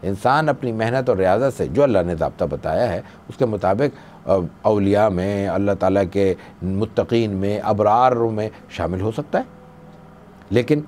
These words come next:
नबूवत के मकाम तक पहुँचना सिर्फ उनके लिए मुमकिन हुआ जिनको अल्लाह ताला ने अपने इस एजाज़ से, अपने इंतखाब के ज़रिए से सरफराज फरमा-, <coughs> तो अंबिया किराम को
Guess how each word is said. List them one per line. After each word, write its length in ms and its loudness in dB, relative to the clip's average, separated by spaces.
नबूवत 480 2
के 80 2
मकाम 400 0
तक 240 -2
पहुँचना 440 -6
सिर्फ 260 -2
उनके 260 2
लिए 180 4
मुमकिन 360 -2
हुआ 300 0
जिनको 400 2
अल्लाह 340 0
ताला 400 2
ने 260 -4
अपने 460 -2
इस 180 -4
एजाज़ 440 2
से, 280 0
अपने 280 -2
इंतखाब 840 0
के 100 2
ज़रिए 320 0
से 340 -18
सरफराज 420 -2
फरमा-, 420 -4
<coughs> 0 -
तो 180 2
अंबिया 380 2
किराम 380 2
को 240 0